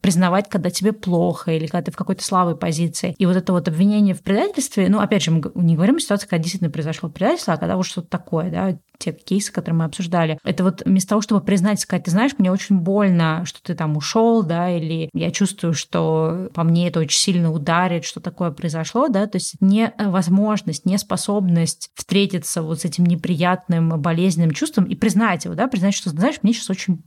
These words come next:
больно от того, что ты уходишь. Гораздо проще, ну, как-то лучшая защита — это нападение. Лучше обвинить другого человека и себе не позволить почувствовать эту обиду, боль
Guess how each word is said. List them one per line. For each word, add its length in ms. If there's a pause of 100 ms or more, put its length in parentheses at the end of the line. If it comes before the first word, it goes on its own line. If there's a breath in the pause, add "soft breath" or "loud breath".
больно 340
от 100
того, 160
что 180
ты 100
уходишь. 560
Гораздо 280
проще, 420
ну, 60
как-то 260
лучшая 260
защита — 440
это 180
нападение. 760
Лучше 340
обвинить 340
другого 340
человека 640
и 100
себе 340
не 120
позволить 560
почувствовать 600
эту 300
обиду, 460
боль 420